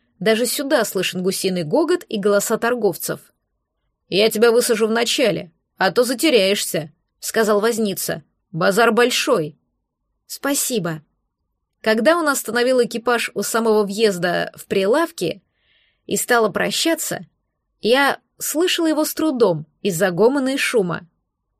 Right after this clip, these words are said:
«Ты поосторожней тут!» прокричал гоблин, превозмогая гвалт. «Парсапольд — большой город, надо ухо востро держать!» «Постараюсь!»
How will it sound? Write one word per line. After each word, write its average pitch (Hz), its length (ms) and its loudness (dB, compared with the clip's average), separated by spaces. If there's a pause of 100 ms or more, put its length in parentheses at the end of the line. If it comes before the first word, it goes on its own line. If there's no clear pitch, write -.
(440)
«Ты 294 220 4
поосторожней 285 840 2
тут!» 190 320 0 (480)
прокричал 226 680 2
гоблин, 214 540 0 (160)
превозмогая 220 600 2
гвалт. 220 500 -2 (680)
«Парсапольд — 233 680 2
большой 269 440 2
город, 214 440 2 (300)
надо 220 400 4
ухо - 340 2
востро 294 440 4
держать!» 196 680 0 (840)
«Постараюсь!» 294 840 2